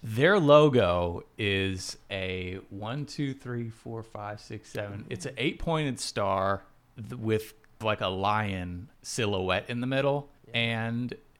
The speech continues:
Speaker 1: if that were a patch on a military garb, I would think that they are the baddies.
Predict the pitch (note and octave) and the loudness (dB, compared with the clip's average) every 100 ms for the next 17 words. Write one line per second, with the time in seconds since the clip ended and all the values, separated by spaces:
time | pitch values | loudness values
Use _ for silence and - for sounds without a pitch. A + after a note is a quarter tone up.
0 | - A#2+ A2 A#2+ D3 F3 D3+ - A#2+ A#2 | -20 -16 -4 0 2 4 2 4 4 4
1 | B2+ A2+ G#2 G#2+ A2 G#2+ A2+ G#2 G2 F#2+ | -2 -4 -2 0 0 -2 -4 -4 -6 -2
2 | G2 F#2 F#2 F2 - - _ B2+ F#3 A3 | 0 0 -2 -4 -10 -20 _ 2 4 4
3 | - - D3 B2+ - - A2+ - C3 D3 | 2 0 -2 -2 -10 -16 -10 0 4 4
4 | A#2+ A2 B2 A#2 A2+ E2+ D#2+ - - | 4 4 6 8 6 0 -6 -12 -14